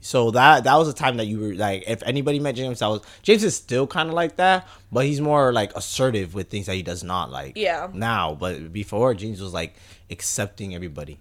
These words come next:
Speaker 1: He accepted everybody. That's why,
Speaker 2: And
Speaker 1: that's
Speaker 2: that
Speaker 1: why
Speaker 2: took a
Speaker 1: it, James
Speaker 2: toll on
Speaker 1: accepted
Speaker 2: him.
Speaker 1: me.
Speaker 2: That's why.
Speaker 1: Huh?
Speaker 2: And that took a toll on him.
Speaker 1: Yeah, I think
Speaker 2: That's
Speaker 1: that
Speaker 2: why he's taking a step back and looking
Speaker 1: Yeah,
Speaker 2: at
Speaker 1: like, that's
Speaker 2: himself.
Speaker 1: why, that's, that's what it happens. Like, that's why good people turn bad or bad people turn good. You know, you start to realize the other side of things.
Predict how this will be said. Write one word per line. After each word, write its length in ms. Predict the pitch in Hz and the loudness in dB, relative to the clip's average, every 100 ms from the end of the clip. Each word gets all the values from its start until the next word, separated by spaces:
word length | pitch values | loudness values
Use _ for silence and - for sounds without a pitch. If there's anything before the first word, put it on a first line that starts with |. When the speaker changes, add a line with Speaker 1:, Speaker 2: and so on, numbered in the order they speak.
| - | -16
Speaker 1:
He 200 | 98 92 | -12 -12
accepted 480 | - 90 - 76 - | -10 -12 -12 -18 -14
everybody. 680 | 82 82 80 78 76 73 69 | -12 -8 -10 -12 -14 -14 -10
That's 180 | 78 - | -10 -4
why, 140 | 104 101 | -2 0
Speaker 2:
And 40 | |
Speaker 1:
that's 100 | 104 | 0
Speaker 2:
that 80 | 214 | 2
Speaker 1:
why 120 | 113 117 | 2 0
Speaker 2:
took 80 | |
a 40 | 110 | -2
Speaker 1:
it, 40 | |
James 80 | 95 | -4
Speaker 2:
toll 140 | 110 240 | -2 -2
on 60 | |
Speaker 1:
accepted 280 | 98 101 - 117 | -2 -2 -4 -2
Speaker 2:
him. 20 | |
Speaker 1:
me. 60 | 151 | -2
Speaker 2:
That's 180 | - | -4
why. 320 | 196 190 190 196 - | -8 -10 -12 -16 -10
Speaker 1:
Huh? 200 | 113 131 - - _ _ | -6 -6 -10 -20 _ _
Speaker 2:
And 120 | 190 196 | -10 -6
that 140 | 214 | -6
took 180 | 233 214 | -8 -12
a 60 | |
toll 300 | - - 214 | -14 -12 -10
on 120 | 190 185 | -10 -14
him. 180 | - - | -16 -6
Speaker 1:
Yeah, 320 | 104 104 85 78 - | -2 -2 -2 -6 -8
I 100 | 87 | -8
think 220 | 117 101 | -6 -4
Speaker 2:
That's 140 | - | -2
Speaker 1:
that 60 | 87 | -2
Speaker 2:
why 120 | 214 | -4
he's 280 | 214 196 - _ | -6 -14 -20 _
taking 300 | 214 196 185 | -12 -12 -14
a 60 | 185 | -14
step 260 | 170 165 | -14 -10
back 200 | 190 180 180 | -10 -10 -14
and 80 | |
looking 140 | 131 160 | -4 4
Speaker 1:
Yeah, 100 | 196 | 4
Speaker 2:
at 80 | 139 | 6
Speaker 1:
like, 160 | 113 | 4
that's 180 | 101 135 | 4 2
Speaker 2:
himself. 140 | 151 123 | 2 2
Speaker 1:
why, 80 | |
that's, 120 | 127 - | 2 2
that's 260 | 123 120 | -2 -2
what 180 | 120 123 | -2 0
it 80 | 120 | 2
happens. 380 | 131 156 98 90 | 2 0 -4 -6
Like, 300 | 92 - 87 | -8 -8 -6
that's 320 | 98 98 - | -6 -6 -6
why 180 | 104 101 | -6 -4
good 220 | 82 101 | -6 -8
people 260 | 117 101 98 | -8 -10 -10
turn 200 | 110 90 | -10 -6
bad 360 | 95 104 95 | -4 -2 -4
or 80 | 85 | -6
bad 240 | 95 101 | -4 -4
people 220 | 107 92 95 | -6 -14 -12
turn 220 | 92 87 | -12 -10
good. 180 | 95 90 | -10 -10
You 80 | 90 | -10
know, 120 | 95 | -10
you 140 | 92 | -10
start 200 | 92 101 | -8 -10
to 80 | 101 | -8
realize 320 | 101 101 95 | -8 -8 -6
the 60 | 92 | -8
other 140 | 95 | -10
side 240 | - 95 92 | -8 -8 -8
of 100 | - | -12
things. 360 | 67 71 - | -18 -18 -20